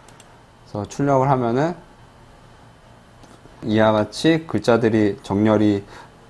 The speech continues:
다르게 돼 있는 것을 볼 수가 있죠. 마찬가지로 만약에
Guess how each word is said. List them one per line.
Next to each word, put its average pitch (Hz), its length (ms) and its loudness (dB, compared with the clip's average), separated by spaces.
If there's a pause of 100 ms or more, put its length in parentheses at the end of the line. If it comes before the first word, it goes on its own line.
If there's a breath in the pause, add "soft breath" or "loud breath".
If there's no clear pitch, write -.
(140)
다르게 117 440 2
돼 104 100 0
있는 98 220 -2
것을 95 220 -6
볼 90 160 -8
수가 98 220 -6
있죠. 120 280 -6 (1300 loud breath)
마찬가지로 170 720 2
만약에 135 680 2